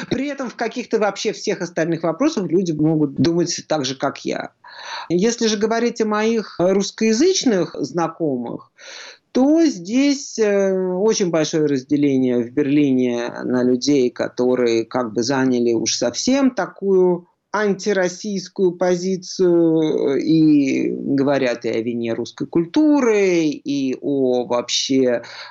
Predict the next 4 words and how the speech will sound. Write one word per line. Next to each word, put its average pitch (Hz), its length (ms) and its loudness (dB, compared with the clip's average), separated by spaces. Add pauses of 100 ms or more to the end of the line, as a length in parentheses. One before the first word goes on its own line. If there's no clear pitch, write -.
коллективной 143 840 0
вине 131 560 2
всех - 300 -2
россиян, 294 680 2